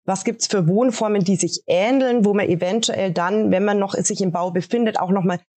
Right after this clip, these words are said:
zurück switchen könnte oder dem Investor auch die Möglichkeit gibt, die Konzeption auch im Nachhinein nochmal umzuändern? Da versuchen wir gerade auch mit Städten und Gemeinden einfach hier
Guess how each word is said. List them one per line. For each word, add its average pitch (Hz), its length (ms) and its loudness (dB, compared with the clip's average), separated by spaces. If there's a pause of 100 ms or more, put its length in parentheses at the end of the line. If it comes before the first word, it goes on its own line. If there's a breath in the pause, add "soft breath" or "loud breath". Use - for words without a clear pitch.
(120)
zurück 214 320 0
switchen 254 460 0
könnte 233 500 0
oder 196 180 0
dem 185 160 0
Investor 180 460 0
auch 180 80 -4
die 190 120 0
Möglichkeit 190 540 0
gibt, - 200 -6 (260)
die 185 60 0
Konzeption 214 760 0
auch 170 180 -4 (160 soft breath)
im 190 160 0
Nachhinein 202 460 2
nochmal 180 420 -2
umzuändern? 233 1000 0 (360)
Da 185 180 0
versuchen 254 340 2
wir 220 80 2
gerade 202 320 0
auch 190 100 0
mit 190 200 0
Städten 196 360 -2
und 208 140 0
Gemeinden 185 460 0
einfach 180 400 -4
hier 190 320 2